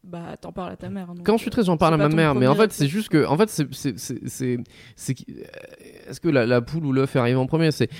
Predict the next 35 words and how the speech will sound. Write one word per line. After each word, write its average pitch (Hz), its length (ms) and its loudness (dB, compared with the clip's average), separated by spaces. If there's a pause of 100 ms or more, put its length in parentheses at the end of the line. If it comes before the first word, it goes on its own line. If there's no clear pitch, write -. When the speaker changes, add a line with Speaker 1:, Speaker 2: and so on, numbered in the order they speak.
(120)
Speaker 2:
moi, 160 100 6
quand, 143 160 0
quand 156 160 0
je - 80 -4
suis, - 220 -6
quand 165 140 0
je - 60 -6
suis - 80 -4
avec 131 160 0
mes 123 100 0
potes, 208 180 2
en 120 80 -4
fait, - 340 -2
j'ai, 113 220 -2
j'ai, 113 220 -2
j'ai, 117 160 -4
je 110 320 -12
me 117 80 -4
suis - 100 -12
pas - 80 -6
souvenir 135 320 -4
d'être, 117 140 0
d'avoir 101 160 -8
été 95 160 -12
triste - 340 -6
avec 110 160 -6
mes 113 80 -2
potes, - 220 -4
tu - 120 -16
vois. - 120 -12 (920)
C'est 135 120 2
surtout 123 220 2
ça, 143 180 2
en 110 80 0
fait. - 240 -8